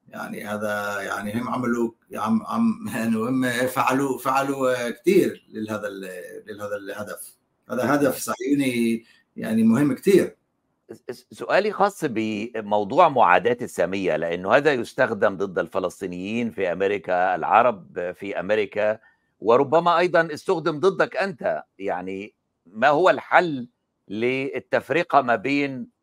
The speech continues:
Speaker 2: معاداة اليهودية وبين، آه، نقد و-، وانتقاد حكومة إسرائيل؟
Speaker 1: أنت بتحدث، تسأل عن ال-، ال-، ال-،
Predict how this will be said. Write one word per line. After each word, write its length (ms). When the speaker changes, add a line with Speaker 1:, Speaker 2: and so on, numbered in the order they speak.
Speaker 2:
معاداة 580
اليهودية 920
وبين، 440
آه، 240
نقد 480
و-، 420
وانتقاد 960
حكومة 640
إسرائيل؟ 440
Speaker 1:
أنت 140
بتحدث، 500
تسأل 420
عن 180
ال-، 180
ال-، 300
ال-، 260